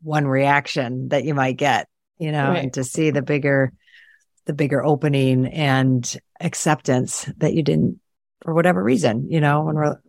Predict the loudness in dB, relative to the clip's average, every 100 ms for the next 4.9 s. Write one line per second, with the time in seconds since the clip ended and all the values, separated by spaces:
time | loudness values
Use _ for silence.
0 | -20 -20 _ _ -2 0 2 2 0 -4
1 | _ _ _ _ 0 2 4 2 0 0
2 | 0 0 -2 -2 0 2 0 0 -2 2
3 | 4 2 0 -6 _ _ _ _ _ _
4 | -4 -2 0 0 0 0 -2 -2